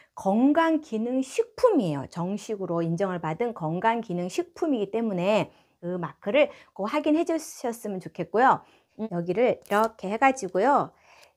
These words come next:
자, 요렇게 밀어보면요. 헉! 이렇게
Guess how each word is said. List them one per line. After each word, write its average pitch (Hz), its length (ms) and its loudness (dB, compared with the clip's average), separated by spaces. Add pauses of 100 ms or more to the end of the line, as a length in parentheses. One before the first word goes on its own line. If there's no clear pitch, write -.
(220)
자, 170 760 -4
요렇게 254 440 6
밀어보면요. 180 1080 4
헉! 494 220 2 (220)
이렇게 - 360 -12